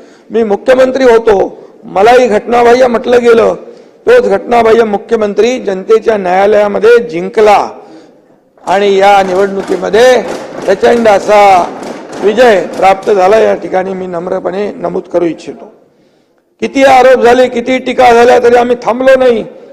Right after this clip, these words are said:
तसा हा एकनाथ थांबणारा नाही, हा एकनाथ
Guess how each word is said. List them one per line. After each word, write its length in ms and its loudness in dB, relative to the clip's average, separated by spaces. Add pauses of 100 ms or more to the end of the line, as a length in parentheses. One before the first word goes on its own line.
(140)
तसा 220 -2
हा 140 4
एकनाथ 360 -2 (120)
थांबणारा 420 -2
नाही, 360 -4 (600)
हा 140 2
एकनाथ 380 2